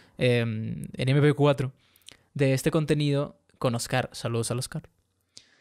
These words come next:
pues se ve mucha, mucha diferencia. Luego cuando empecé yo también se ve mucha diferencia. Y es lo que sucede, ¿saben? Es, es lo que pasa normalmente en la vida de la gente. Se ve un progreso mediante pasan su vida y dicen, "Ah, no mames,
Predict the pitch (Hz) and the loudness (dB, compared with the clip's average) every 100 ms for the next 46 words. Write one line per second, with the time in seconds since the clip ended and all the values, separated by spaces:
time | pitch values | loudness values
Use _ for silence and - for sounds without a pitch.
0 | _ _ _ _ _ _ _ _ _ _ | _ _ _ _ _ _ _ _ _ _
1 | 165 160 156 165 160 160 156 127 127 139 | 0 4 4 4 4 4 2 0 2 2
2 | 156 147 123 120 123 135 147 160 160 131 | 2 2 0 0 0 0 2 2 2 2
3 | 135 131 131 123 - 131 131 143 143 127 | 0 0 0 0 0 2 4 4 2 0
4 | 123 123 - 117 127 147 160 143 131 131 | 0 -2 -2 0 2 4 4 4 2 2
5 | 139 147 143 156 147 - - - _ 190 | 0 2 2 2 0 -6 -20 -20 _ 0
6 | 226 247 285 294 294 294 359 370 180 208 | 4 4 2 2 2 4 4 2 0 2
7 | 233 202 - 139 - 127 156 190 185 - | 2 0 -2 -2 -2 0 0 0 0 0
8 | 180 180 - 185 196 143 143 147 151 147 | 2 2 2 0 0 -2 0 2 2 2
9 | 156 143 151 135 165 156 185 190 - 139 | 2 2 2 2 0 0 -2 -4 -2 0
10 | 135 139 160 156 147 165 160 156 147 127 | 2 2 2 2 4 2 0 -2 -2 -2
11 | 120 120 - 135 143 135 - 143 160 143 | -4 -6 -4 -2 -2 -2 0 2 2 2
12 | 139 143 131 147 180 160 190 185 135 - | 0 -4 -4 -2 0 0 0 -2 -6 -10